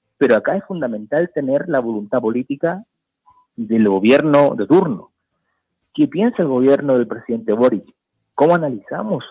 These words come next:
cómo exploramos alternativas para modificar la ley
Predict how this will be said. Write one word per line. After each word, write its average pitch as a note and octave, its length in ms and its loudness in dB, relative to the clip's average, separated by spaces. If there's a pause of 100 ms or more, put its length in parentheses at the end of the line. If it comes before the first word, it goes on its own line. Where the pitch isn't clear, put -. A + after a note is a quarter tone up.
(160)
cómo E3 380 2
exploramos D3+ 920 0
alternativas B2+ 760 -4 (720)
para G#2 180 2
modificar G2 540 -6
la F3+ 100 0
ley C3+ 340 -4